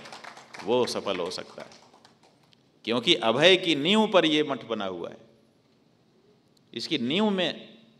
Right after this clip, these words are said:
भय मुक्ति है। गाय का भय दूर होगा,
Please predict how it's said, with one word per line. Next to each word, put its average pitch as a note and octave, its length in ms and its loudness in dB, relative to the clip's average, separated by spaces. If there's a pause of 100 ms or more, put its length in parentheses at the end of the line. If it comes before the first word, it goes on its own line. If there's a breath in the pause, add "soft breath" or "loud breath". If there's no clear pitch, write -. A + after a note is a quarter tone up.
(300)
भय C#3 240 2
मुक्ति B2 400 -4
है। F#2 140 -10 (4000)
गाय A2+ 280 6
का A2+ 160 0
भय G#2 260 2 (1400)
दूर G2 180 -6
होगा, D#2 320 -14